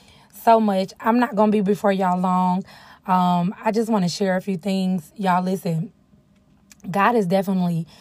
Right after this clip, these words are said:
doing a new thing in this season, right? God has definitely opened doors. He's closing doors. He's moving us in different directions. It is up to us. It is our duty, our responsibility to pay attention, to be in discernment, to be in focus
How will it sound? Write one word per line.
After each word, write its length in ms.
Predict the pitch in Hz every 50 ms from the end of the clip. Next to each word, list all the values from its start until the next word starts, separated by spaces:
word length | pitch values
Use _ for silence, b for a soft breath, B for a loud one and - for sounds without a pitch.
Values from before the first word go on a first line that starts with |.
| B B B B B -
doing 220 | 180 196 190 185
a 40 | 180
new 200 | 180 190 190 180
thing 240 | - 190 175 170 165
in 100 | 170 165
this 140 | 165 160 151
season, 480 | - 165 156 147 147 151 156 185 190 175
right? 340 | 170 170 175 175 175 233 B B B B B B _ -
God 240 | 208 196 214 220
has 80 | 208 196
definitely 420 | 170 185 185 175 190 185 175 196 - -
opened 340 | 202 185 156 196 180 170
doors. 500 | 156 175 175 170 180 175 175 180 175 - B B B B B B
He's 260 | B - 226 196 175 -
closing 500 | - - 202 185 196 202 196 190 190 196
doors. 400 | 185 180 185 185 180 180 180 -
He's 200 | - 180 160 160
moving 420 | 170 170 180 196 185 196 190 185
us 300 | 180 180 175 180 180 - B B B B B B B B
in 180 | - 202 185 180
different 300 | 196 208 202 220 208 190
directions. 720 | 175 165 165 165 175 185 196 - - 208 208 202 208 - - -
It 180 | 254 220 254
is 140 | 262 254 254 -
up 180 | - 214 190 180 -
to 100 | - 240
us. 340 | 220 190 185 180 190 - - -
It 160 | - 202 202
is 280 | 226 220 214 208 - B B B B B B B -
our 200 | - 185 185 185
duty, 400 | 175 170 208 208 214 208 220 220
our 200 | - 202 185 185
responsibility 1000 | 175 180 165 - - 196 190 196 - 190 165 170 190 202 214 214 226 233 240 254 B B B B B B B _
to 160 | - - 202
pay 220 | 156 - 202 185 185
attention, 640 | 180 156 - - 226 233 - 269 269 254 262 254 B B B B B -
to 140 | - 226
be 180 | 208 180 196 185
in 140 | 180 170 156
discernment, 840 | 151 156 151 - 202 190 208 220 226 226 233 226 240 254 220 -
to 120 | - 220 202
be 240 | 175 190 170 170
in 100 | 160 156
focus 560 | 151 - - 196 208 208 220 240 233 233 -